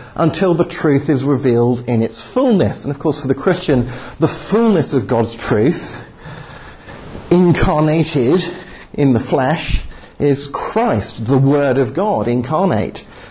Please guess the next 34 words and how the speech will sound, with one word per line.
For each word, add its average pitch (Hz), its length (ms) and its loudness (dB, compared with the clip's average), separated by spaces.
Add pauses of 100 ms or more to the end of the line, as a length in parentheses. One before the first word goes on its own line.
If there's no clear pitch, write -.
That 127 160 2
is 123 260 0
the 120 140 4
fundamental 135 720 2
word, 113 680 2 (280)
the 113 80 2
Logos, 117 680 2
as 113 140 -4
John 113 240 0
puts - 240 -6
it - 140 -2
in 107 60 0
the 107 60 2
beginning 110 260 4
of 104 60 2
John's 110 280 2
Gospel 110 340 2
of 104 100 2
God. 123 400 0 (1300)
So 277 340 0
it 269 120 4
seems 311 540 2 (380)
plausible 277 460 2
to 185 40 2
think 202 220 2
that 165 160 0
God, 220 380 -2
God 240 260 2
seems 226 280 0
to 226 100 0
have 180 80 -2
started 233 880 0
where 208 420 0 (400)
the - 180 0